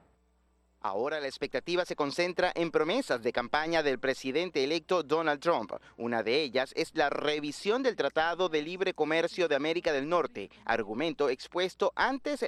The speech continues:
de las elecciones. Para el profesor Michael Touchton, catedrático de Ciencias Políticas de la Universidad de Miami, salir del Acuerdo Comercial de América del Norte, conocido como nafta por sus siglas en inglés, puede ser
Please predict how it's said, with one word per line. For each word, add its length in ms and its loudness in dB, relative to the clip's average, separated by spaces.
de 120 0
las 160 0
elecciones. 640 -4
Para 240 0
el 60 0
profesor 500 2
Michael 460 0
Touchton, 600 -2
catedrático 760 0
de 100 2
Ciencias 380 -4
Políticas 580 -2
de 140 0
la 100 2
Universidad 640 0
de 140 0
Miami, 480 -2
salir 520 -2
del 180 0
Acuerdo 360 0
Comercial 580 0
de 60 0
América 380 0
del 180 -2
Norte, 400 -2
conocido 400 -2
como 220 -4
nafta 420 -2
por 140 -4
sus 140 -14
siglas 340 -4
en 140 -2
inglés, 420 -2
puede 280 0
ser 240 -2